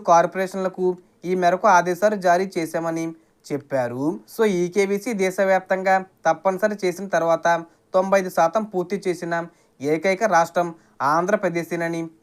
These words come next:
మంత్రి పేర్కొన్నారు. సర్వ సమస్యలు, సచివాలయంలో అప్లికేషన్ ఫెయిల్ కావడం వంటి కొన్ని సమస్యలు తలెత్తినప్పటికీ వీటన్నిటికీ పరిష్కారం చూపుతున్నామని చెప్పారు. ఈ విధంగా రేషన్ కార్డులకు సంబంధించి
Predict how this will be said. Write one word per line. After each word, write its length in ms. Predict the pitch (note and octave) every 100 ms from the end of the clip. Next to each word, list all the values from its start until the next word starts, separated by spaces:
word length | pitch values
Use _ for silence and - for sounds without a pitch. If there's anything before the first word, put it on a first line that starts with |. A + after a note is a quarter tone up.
| C#3
మంత్రి 260 | D#3+ G3+ G3+
పేర్కొన్నారు. 640 | D3+ C#3+ C#3+ C3+ B2 B2 D3+ - _ _ -
సర్వ 220 | E3 F3 A3+ A3
సమస్యలు, 440 | F#3+ F#3+ G3 F#3 F#3 F#3 -
సచివాలయంలో 540 | E3+ D#3+ G3 G3 G#3 G#3
అప్లికేషన్ 540 | - F3+ F3+ E3+ G3 F#3
ఫెయిల్ 200 | E3+ E3+ E3+
కావడం 260 | E3+ E3+ E3+ _ _ -
వంటి 200 | F3 G#3 G#3
కొన్ని 180 | G3+ F#3+ E3
సమస్యలు 400 | E3 D#3+ G#3+ G3+
తలెత్తినప్పటికీ 800 | E3 E3 D#3+ E3+ D#3+ E3 D#3 E3 E3 - _ _ F3
వీటన్నిటికీ 600 | G3 F3 E3 D#3+ E3 E3 E3 _ _ -
పరిష్కారం 480 | D#3 E3+ - F#3+ G#3+ F#3+
చూపుతున్నామని 760 | E3 E3 E3+ E3+ E3 E3 E3 D#3+ _ D3+
చెప్పారు. 520 | C#3 - B2 A#2 C3+ F3+ - _ _ G#3
ఈ 20 | A3+
విధంగా 380 | G3+ F#3+ F#3+ F#3+ F#3+ F#3 C#3+ D3
రేషన్ 300 | E3+ G3+ A3
కార్డులకు 300 | G#3 A3+ A3+
సంబంధించి 520 | F#3 F3+ F#3 F3+ F#3